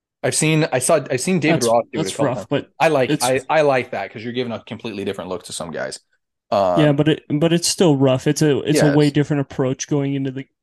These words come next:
Speaker 2: going into the game, knowing it's
Speaker 1: and it doesn't
Speaker 2: three one
Speaker 1: work, and it
Speaker 2: count.
Speaker 1: doesn't work for everybody. But, like, that, that's, I, I think about that in my head. I'm like, "Dude,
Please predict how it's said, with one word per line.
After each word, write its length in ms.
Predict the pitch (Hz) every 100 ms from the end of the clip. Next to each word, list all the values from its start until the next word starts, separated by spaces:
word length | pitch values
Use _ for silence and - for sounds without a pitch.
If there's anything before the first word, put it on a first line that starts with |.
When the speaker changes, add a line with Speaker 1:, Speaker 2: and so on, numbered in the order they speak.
| _ 160
Speaker 2:
going 260 | 160 156
into 200 | 151 143
the 80 | 151
game, 260 | 139 139 135
knowing 240 | 127 123
it's 80 | 139
Speaker 1:
and 80 | 143
it 60 | 139
doesn't 220 | 175 147
Speaker 2:
three 40 |
one 80 | 131
Speaker 1:
work, 80 | 139
and 100 | 139
it 40 |
Speaker 2:
count. 60 | 135
Speaker 1:
doesn't 240 | 160 156
work 160 | 123 104
for 120 | -
everybody. 280 | 101 98 98
But, 160 | 104 123
like, 320 | 104 92 - _
that, 260 | - 110 -
that's, 380 | 127 117 - _ -
I, 140 | 127 -
I 140 | 156 165
think 220 | 190 143
about 200 | 139 123
that 100 | 117
in 80 | 104
my 80 | 95
head. 120 | 101
I'm 80 | 101
like, 160 | 98
"Dude, 240 | 107 95